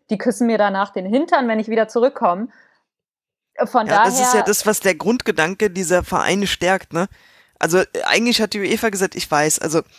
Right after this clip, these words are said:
Speaker 2: ich brauche euch halt auch und eigentlich, ihr seid schon geiler wie alle anderen und schön, dass ihr wieder bei uns seid.“
Speaker 1: Eben. Und das Ding ist halt auch, dass sich die uefa und fifa auch jetzt darstellen wie der Retter des Fußballs persönlich,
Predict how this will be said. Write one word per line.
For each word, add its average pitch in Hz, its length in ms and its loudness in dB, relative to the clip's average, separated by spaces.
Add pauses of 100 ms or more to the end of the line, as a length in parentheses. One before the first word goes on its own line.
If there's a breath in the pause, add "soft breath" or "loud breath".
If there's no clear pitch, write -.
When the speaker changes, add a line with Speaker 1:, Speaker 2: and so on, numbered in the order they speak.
(260 soft breath)
Speaker 2:
ich - 140 -4
brauche 175 220 2
euch 180 100 -4
halt 165 160 -2
auch 156 240 2
und - 200 -6
eigentlich, 175 360 -2
ihr 165 80 -2
seid 151 220 2
schon 175 180 -2
geiler 143 340 0
wie 135 120 0
alle 135 140 0
anderen 135 420 -6
und 156 160 -8 (160)
schön, 165 180 -4
dass 147 160 -2
ihr 156 80 -6
wieder 143 160 -4
bei - 180 -2
uns 139 200 -6
seid.“ 185 180 -8
Speaker 1:
Eben. 170 180 -16 (600)
Und 214 220 0
das 226 180 -2
Ding 240 180 0
ist 262 160 -4
halt 220 200 0
auch, 214 180 0
dass 208 160 -4
sich 202 200 -10
die 190 280 -8
uefa 226 420 0
und 180 120 -8
fifa 190 760 0
auch - 240 -2
jetzt 190 260 -8
darstellen 208 720 2
wie 196 160 -6
der 196 300 2
Retter 220 300 2
des 208 180 -8
Fußballs 233 480 -4
persönlich, 196 640 -6